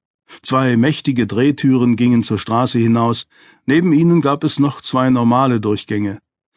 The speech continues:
Männer und Frauen strömten hin und her, als sei der Raum das Herz eines gewaltigen Tieres,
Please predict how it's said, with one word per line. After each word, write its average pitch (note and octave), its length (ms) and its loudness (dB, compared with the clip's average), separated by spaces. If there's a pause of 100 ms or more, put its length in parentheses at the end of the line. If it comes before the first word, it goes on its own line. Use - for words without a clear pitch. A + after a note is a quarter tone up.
(160)
Männer D#3+ 320 2
und B2+ 100 0
Frauen C#3+ 340 0
strömten C#3 560 -2
hin C#3 200 2
und A#2 160 -2
her, C3+ 240 2
als A#2 240 -4
sei C3+ 160 0
der B2+ 140 0
Raum C#3 340 0
das B2+ 240 -4
Herz D3 320 -4
eines C3 260 -2
gewaltigen A#2+ 640 -2
Tieres, D3 500 0